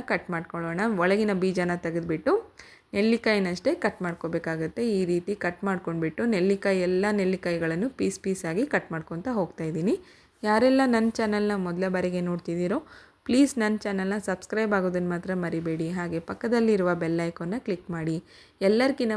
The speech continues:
ಮುಂಚೆ ನೋಟಿಫಿಕೇಷನ್ ನಿಮಗೆ ಸಿಗುತ್ತೆ. ಹಾಗೆ ನೋಡಿ, ನೆಲ್ಲಿಕಾಯಿ ಏನಿದೆ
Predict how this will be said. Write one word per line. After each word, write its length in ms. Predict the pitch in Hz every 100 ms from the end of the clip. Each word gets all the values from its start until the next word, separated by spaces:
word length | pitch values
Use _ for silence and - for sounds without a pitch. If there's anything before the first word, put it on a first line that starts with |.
| 196
ಮುಂಚೆ 280 | 190 196 180
ನೋಟಿಫಿಕೇಷನ್ 520 | 165 156 - 175 208 196
ನಿಮಗೆ 200 | 170 170 175
ಸಿಗುತ್ತೆ. 400 | 156 156 - 165 180 - - - -
ಹಾಗೆ 200 | 240 240 233
ನೋಡಿ, 200 | 214 220 214
ನೆಲ್ಲಿಕಾಯಿ 560 | 190 220 214 208 190 180 175 - 175
ಏನಿದೆ 360 | 190 185 165